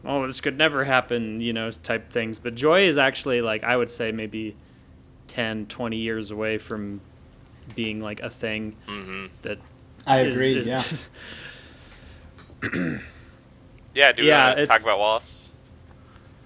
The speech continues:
Speaker 1: Oh, yeah, um, sure. So, Jared Leto is, is a special individual.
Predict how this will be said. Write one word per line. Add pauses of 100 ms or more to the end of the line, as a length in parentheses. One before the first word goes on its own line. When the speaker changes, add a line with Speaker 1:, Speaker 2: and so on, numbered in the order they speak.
(460)
Speaker 1:
Oh,
yeah, (280)
um, (600)
sure.
So, (800)
Jared
Leto
is,
is
a
special
individual.